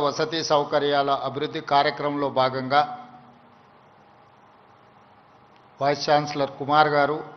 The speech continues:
ఆర్ట్స్ కాలేజ్ ప్రిన్సిపల్ ప్రొఫెసర్ కాసిం గారు, ఉస్మానియా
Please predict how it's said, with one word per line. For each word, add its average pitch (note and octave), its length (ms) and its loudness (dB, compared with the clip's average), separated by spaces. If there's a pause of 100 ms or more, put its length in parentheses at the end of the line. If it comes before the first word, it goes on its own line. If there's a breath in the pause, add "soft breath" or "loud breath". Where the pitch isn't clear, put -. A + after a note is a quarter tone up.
(2250)
ఆర్ట్స్ C3+ 280 -2
కాలేజ్ C3+ 340 -2
ప్రిన్సిపల్ C3 420 -10 (1200)
ప్రొఫెసర్ B2+ 500 -12
కాసిం C3+ 340 0 (100)
గారు, C3+ 200 -2 (3250)
ఉస్మానియా C#3+ 460 2